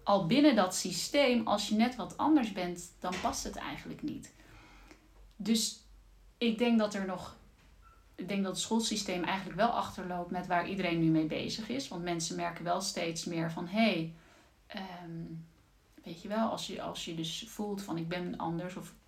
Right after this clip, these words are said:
ik voel me hooggevoelig," dat, er wordt veel meer over gesproken nu, dus mag er ook veel meer zijn. Dus dat is denk ik een hele mooie ontwikkeling.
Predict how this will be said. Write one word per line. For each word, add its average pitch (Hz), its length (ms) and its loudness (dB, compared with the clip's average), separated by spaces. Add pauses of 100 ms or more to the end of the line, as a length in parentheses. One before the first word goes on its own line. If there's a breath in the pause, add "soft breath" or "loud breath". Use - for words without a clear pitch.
(140)
ik - 120 -20
voel 214 200 -2
me 190 100 4
hooggevoelig," 202 540 0
dat, 175 220 -4 (160)
er 185 100 -10
wordt 196 160 -2
veel 233 180 2
meer 185 120 4
over 170 160 -2
gesproken 165 460 0
nu, 269 60 6
dus 294 100 2
mag 196 200 8
er 170 60 4
ook 165 120 -2
veel - 200 -6
meer 165 160 0
zijn. 170 400 0 (680 soft breath)
Dus - 100 -14
dat 208 140 -2
is 185 60 -4
denk 196 180 0
ik 196 60 0
een 190 80 0
hele 185 180 -2
mooie 180 200 -4
ontwikkeling. 226 640 2